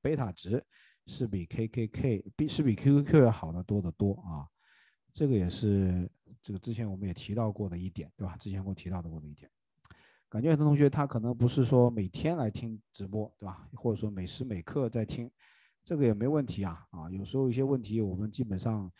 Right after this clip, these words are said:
也会经常会重复到，尤其是一些重要的东西啊，会来回的重复到啊。呃，所以这些的话，<clears throat> 大家没问题，有什么问题就，呃，不用怕啊，也不用害羞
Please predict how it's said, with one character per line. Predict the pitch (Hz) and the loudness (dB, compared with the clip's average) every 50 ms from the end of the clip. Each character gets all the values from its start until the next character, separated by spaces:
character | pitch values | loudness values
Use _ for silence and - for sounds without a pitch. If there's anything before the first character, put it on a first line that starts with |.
| - - _ _ _ | -20 -20 _ _ _
也 | - - - | -6 -4 -4
会 | 180 - - 160 156 139 123 113 110 104 101 98 95 | -2 2 4 4 6 6 6 4 4 2 2 0 -2
经 | 95 - 123 127 | -4 -4 -6 -6
常 | 117 107 95 95 | -6 -6 -6 -6
会 | 98 - - 110 | -6 -4 -4 -4
重 | 95 - - 90 185 120 | -2 -2 -4 -6 -8 -8
复 | - - 123 110 | -4 -2 -2 0
到， | 117 98 92 | -2 -2 -4
尤 | 98 110 | -6 -6
其 | 110 117 113 | -6 -6 -6
是 | 104 - | -6 -4
一 | 117 110 104 | -6 -6 -4
些 | 101 113 107 | -2 -4 -4
重 | - - 170 151 127 | -4 -6 -8 -6 -4
要 | 123 120 110 | -4 -4 -4
的 | 101 95 | -4 -6
东 | 87 92 95 98 | -8 -8 -10 -12
西 | 92 - 165 113 | -12 -12 -12 -10
啊， | 80 78 73 71 - _ _ _ _ _ _ | -10 -10 -12 -14 -16 _ _ _ _ _ _
会 | - - 113 | -4 -2 -2
来 | 98 87 90 101 | 0 0 -2 -4
回 | - - 90 | -2 -2 -2
的 | 87 87 | -2 -4
重 | 87 - 82 82 95 | -4 -6 -8 -8 -6
复 | 95 87 | -6 -6
到 | 82 82 | -6 -8
啊。 | 76 71 73 76 73 71 73 _ _ _ _ - - _ _ _ | -10 -10 -12 -12 -14 -14 -16 _ _ _ _ -20 -20 _ _ _
呃， | - 92 90 90 87 90 | -8 -8 -6 -6 -6 -6
所 | 85 - 117 117 | -6 -4 -4 -2
以 | 113 | -2
这 | 104 - 143 | -2 -2 -4
些 | 127 - - 123 113 | -4 -2 0 0 0
的 | 110 110 | 0 -2
话， | 107 - 117 110 98 - - _ _ - 151 | -2 -4 -4 -4 -4 -6 -10 _ _ -2 -2
<clears throat> | 147 - - 104 - | 0 0 -2 -4 -4
大 | - 117 | -4 -2
家 | 123 | -2
没 | 120 107 110 | -2 0 0
问 | 123 135 127 | 0 0 0
题， | 107 113 110 | 0 0 2
有 | 104 107 | 2 2
什 | 107 - | 0 0
么 | 120 123 139 | 2 4 6
问 | 147 143 | 6 6
题 | 135 - 110 117 117 117 | 4 2 4 6 6 6
就， | 117 - 135 120 117 113 110 107 104 101 107 - _ _ _ _ - | 6 8 10 10 12 12 10 8 6 2 0 -4 _ _ _ _ -10
呃， | 98 98 98 95 95 95 92 92 92 90 98 - 107 110 - _ _ | -8 -6 -6 -6 -6 -6 -6 -6 -8 -10 -12 -16 -20 -20 -20 _ _
不 | - 113 | -2 0
用 | 127 127 | 0 0
怕 | 120 - - 175 - - _ _ | 2 0 0 0 -2 -6 _ _
啊， | - 98 85 82 80 - _ _ _ _ - - - - _ | -8 -8 -8 -8 -10 -14 _ _ _ _ -20 -20 -20 -14 _
也 | - 90 | -8 -2
不 | 80 120 | 2 4
用 | 131 131 123 | 4 4 2
害 | - - 135 117 | 2 0 0 0
羞 | - - 151 151 | 0 0 0 0